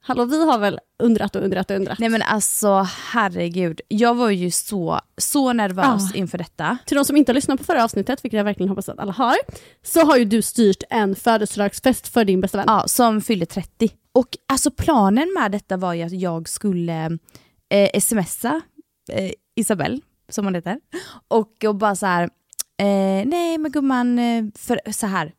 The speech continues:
Speaker 2: vi hade ju planerat att vi skulle fira henne helgen efter egentligen, eh, lite lätt sånt där. Men så tänkte jag smsa samma dag då, i lördags, om att, eh, det inte blir någonting. Bara, "Nej, men det blir ingenting nästa, nästa helg",
Speaker 1: Ja,
Speaker 2: liksom.
Speaker 1: precis.
Speaker 2: Eh,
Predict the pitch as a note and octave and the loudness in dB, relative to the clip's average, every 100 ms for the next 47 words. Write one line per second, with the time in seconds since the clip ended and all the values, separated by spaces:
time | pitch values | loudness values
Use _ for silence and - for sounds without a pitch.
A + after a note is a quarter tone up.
0 | _ G3+ A#3+ A3+ A3 G#3 G3+ F#3 E3+ F3+ | _ -2 2 2 0 -2 -2 -4 -6 -8
1 | E3 F3 - F#3+ F3 E3+ E3 - D4 C4+ | -8 -6 -4 -2 -2 -2 -4 -4 -4 -2
2 | B3+ G#3+ - - F3+ D#3+ D#3 E3+ E3 G#3+ | 0 -2 -4 -2 -2 -2 -4 -4 -2 -4
3 | _ _ _ - F#3+ F#3+ F#3 F3+ E3+ - | _ _ _ -4 0 0 0 -2 -6 -6
4 | G#3 G#3 A3+ F4 _ _ - _ _ A#3 | -6 -2 -2 -4 _ _ -20 _ _ 2
5 | A#3 A3+ A3+ - A#3+ - A#3+ F#3+ G3 - | 2 2 0 -2 0 2 2 2 0 0
6 | G3+ - - G#3 - _ - - G3 F3 | -2 -2 -2 -2 -4 _ -4 0 0 0
7 | F3 G#3 G#3 F3 E3 E3+ E3+ D#3+ F3+ A#3 | 0 2 2 2 2 0 -2 -4 -4 -4
8 | - - _ - G#3 G3 G3 F#3 F#3 _ | -6 -12 _ -4 0 2 2 0 -4 _
9 | F#3+ F3+ F3 G#3+ G3+ F#3+ F#3 C#4+ A#3+ D3+ | -2 0 0 0 -2 -2 2 4 4 0
10 | C3+ D#3+ A3+ D4 _ _ G#3+ G3 A#3+ B3 | -2 -2 0 -2 _ _ -2 0 2 4
11 | A3+ G3+ F#3+ F3 E3+ E3 D#3+ D#3+ - E3 | 2 2 2 0 -2 -4 -8 -6 -6 -4
12 | D3+ D#3 F3+ E3+ E3 - B3 A#3 - - | -4 -4 -6 -6 -6 -4 -6 -6 -10 -12
13 | A#3 - - - A3+ G#3+ | -12 -12 -14 0 4 4